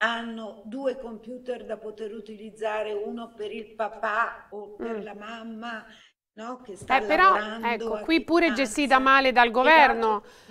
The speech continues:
Speaker 2: Abbiamo
Speaker 1: figlio che
Speaker 2: dato
Speaker 1: deve
Speaker 2: il
Speaker 1: seguire
Speaker 2: buono
Speaker 1: le
Speaker 2: monopattino, potevamo dare il buono computer, visto quello che si
Speaker 1: Esatto.
Speaker 2: stava profilando, no? Invece di andare in giro col
Speaker 1: Sì, vabbè.
Speaker 2: monopattino,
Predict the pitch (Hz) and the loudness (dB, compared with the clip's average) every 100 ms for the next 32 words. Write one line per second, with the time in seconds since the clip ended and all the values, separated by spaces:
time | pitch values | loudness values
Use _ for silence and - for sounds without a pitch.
0 | _ 226 226 277 294 302 311 311 311 294 | _ -4 2 4 4 8 8 8 6 6
1 | 302 285 247 320 311 311 302 - - 277 | 4 -2 2 2 4 0 -2 -8 -4 -2
2 | 302 285 349 370 - 285 247 240 240 240 | 2 10 10 10 2 -2 0 2 2 2
3 | 240 240 233 226 214 240 240 233 226 208 | 4 4 4 0 2 2 4 2 0 0
4 | 226 208 320 311 208 208 190 190 208 247 | -2 0 2 2 2 -2 -2 -6 -4 -4
5 | - - 233 226 - 262 240 233 - 254 | -4 2 2 2 -2 2 4 2 0 -2
6 | - 254 254 262 226 262 247 226 214 220 | 6 8 10 8 6 8 10 8 4 -2
7 | 233 294 311 - - - 269 294 285 277 | 2 2 2 -2 -18 0 2 4 4 4
8 | 269 269 240 277 233 214 233 277 311 294 | 4 2 0 0 2 2 2 2 4 8
9 | 294 302 302 320 311 320 | 8 8 4 0 2 2